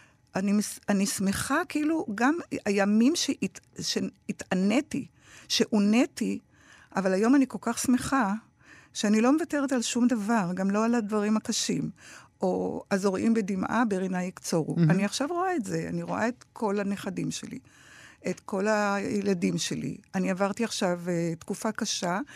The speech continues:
Speaker 1: כי מצאו אצלי איזה נגע בכף הרגל, ועברתי ארבעה ניתוחים, וכמעט לא יצאתי מהבית, ושכבתי וכאבים. וכל הזמן הייתי שמחה, כי ראיתי את הילדים שלי,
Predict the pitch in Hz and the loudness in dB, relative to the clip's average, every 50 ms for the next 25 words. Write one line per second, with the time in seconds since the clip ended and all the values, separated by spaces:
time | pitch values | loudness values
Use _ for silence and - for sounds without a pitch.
0 | - - - - - _ - - 214 202 196 214 208 - - - 233 233 240 - | -18 -18 -18 -20 -20 _ -6 -2 -2 0 0 0 0 -2 -2 0 2 2 2 2
1 | - - 196 202 190 180 185 175 185 196 196 190 175 185 180 175 170 170 165 165 | 0 2 4 4 6 6 4 4 6 6 6 6 6 6 6 6 6 6 6 6
2 | 165 160 165 165 175 170 165 - - - - 175 165 - 190 160 147 151 - 160 | 4 4 2 2 0 -2 -2 -4 -4 -2 -2 -2 0 0 0 2 2 2 2 4
3 | 190 202 220 233 190 180 160 170 170 180 - - 175 170 165 - - - - - | 4 4 4 4 4 2 2 0 -2 -2 -4 -4 -4 -2 -2 -4 -6 -10 -18 -20
4 | - - - - - - 175 165 170 - - 190 196 208 196 - 202 - - - | -20 -20 -20 -10 -6 -4 -2 0 0 0 2 2 2 0 0 -2 -6 -6 -2 -2
5 | 175 156 160 165 165 160 160 - - 165 165 175 - 190 175 175 - 180 165 - | 0 0 0 0 0 -2 -2 -4 -2 -2 -2 -2 0 -2 -2 0 -2 -4 -4 -4
6 | - 175 175 175 170 156 160 156 156 156 165 165 - 160 - 175 - - - 151 | -4 -2 -2 -2 -2 -2 -2 -2 -2 -2 -4 -6 -8 -10 -10 -10 -10 -10 -10 -10
7 | 156 - 175 160 156 165 160 - 170 160 156 156 156 165 165 165 - - - - | -10 -10 -8 -6 -6 -8 -8 -6 -6 -6 -4 -4 -4 -6 -6 -8 -10 -18 -20 -20
8 | - - - - - _ - 196 190 - - 247 240 294 294 277 277 269 262 233 | -20 -20 -20 -20 -20 _ -8 -6 -6 -4 -2 0 0 0 0 2 2 2 2 2
9 | - 247 208 - - 190 196 - - - 170 170 - - _ _ _ _ _ - | 0 -2 -4 -4 -4 -4 -6 -4 -6 -6 -6 -6 -8 -14 _ _ _ _ _ -20
10 | - - - _ _ - - 202 180 185 180 180 185 - - _ _ - 190 180 | -20 -20 -20 _ _ -10 -6 -4 -2 -2 -2 -2 -4 -6 -8 _ _ -4 -4 -4
11 | - - - 208 208 - - 262 262 - - - 185 180 - - 170 160 165 160 | -4 -2 -4 -4 -4 -2 -2 -2 -2 -2 -4 -4 -6 -4 -4 -4 -4 -2 -2 -4
12 | 156 160 170 156 180 190 214 240 - - 240 233 247 247 285 | -4 -6 -6 -6 -4 -2 -2 -2 -2 -4 -2 -2 -2 -4 -4